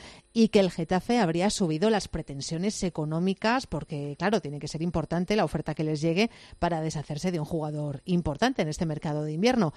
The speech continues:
Y por aquello que estabas hablando ahora con Javi también, de lo de la salida de Joao Félix, que ha sonado también en Esunal, que está en la lista de, de, del Atlético de Madrid para suplirle, yo he preguntado y me han dicho lo mismo. No sabemos nada, no hay ninguna oferta, no hay ninguna novedad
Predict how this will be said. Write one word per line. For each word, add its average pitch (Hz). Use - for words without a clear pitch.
Y 170
por 147
aquello 170
que 202
estabas 196
hablando 190
ahora 175
con 165
Javi 170
también, 160
de 143
lo 147
de 151
la 151
salida 165
de 151
Joao 139
Félix, 262
que 160
ha -
sonado 156
también 165
en 190
Esunal, 190
que 196
está 175
en 151
la 151
lista 185
de, 151
de, 156
del 151
Atlético 156
de 165
Madrid 170
para 156
suplirle, 226
yo 185
he 220
preguntado 226
y -
me 220
han 190
dicho 214
lo 196
mismo. 151
No 226
sabemos 156
nada, 285
no 185
hay 214
ninguna 156
oferta, 254
no 202
hay 175
ninguna 156
novedad 156